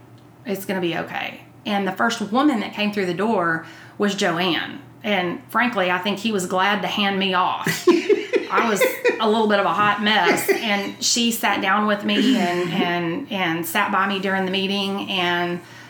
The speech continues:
Speaker 1: later became my sponsor. Um, I noticed at the end, frequently in meetings, they'll say, um, "If there's anybody here who needs a sponsor and you're willing to be a sponsor, raise your hand." Well, I noticed she didn't raise her hand,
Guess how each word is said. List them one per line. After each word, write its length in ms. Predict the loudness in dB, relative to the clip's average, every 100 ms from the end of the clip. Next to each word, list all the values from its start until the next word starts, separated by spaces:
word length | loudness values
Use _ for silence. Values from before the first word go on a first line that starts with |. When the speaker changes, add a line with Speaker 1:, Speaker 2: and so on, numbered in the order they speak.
| -2
Speaker 1:
later 320 | 0 2 0
became 320 | -2 -2 -2
my 100 | -2
sponsor. 640 | -4 -2 -2 -2 -6 -10 -8
Um, 360 | -4 -2 -2 -2
I 120 | 0
noticed 420 | 2 2 2 -2
at 100 | -4
the 60 | -6 -2
end, 800 | 0 2 0 -4 -6 -10 -10 -8
frequently 520 | -4 0 0 0 0
in 160 | 0 0
meetings, 360 | -2 -2 -4 -2
they'll 120 | -2
say, 400 | 0 0 0 -2 -10 -18 -16 -4
um, 340 | 0 0 0
"If 200 | -2 -2
there's 220 | 2 2 2
anybody 340 | 0 0 0
here 220 | 0 0
who 100 | 0
needs 220 | 0 0 -2
a 60 |
sponsor 640 | -2 0 0 2 2 2 2
and 200 | 0 0
you're 80 | 2
willing 280 | 2 2
to 80 | 2
be 100 | 0
a 60 | 0
sponsor, 420 | 0 -2 0 -2
raise 280 | 0 0 -2
your 100 | -2
hand." 540 | 0 0 0 -6 -12 -18 -20 -12 -2
Well, 140 | 2
I 60 | 4
noticed 280 | 4 4 2
she 100 | 2
didn't 160 | 2
raise 200 | 2 2
her 120 | 0 0
hand, 540 | 2 0 -2 -10 -18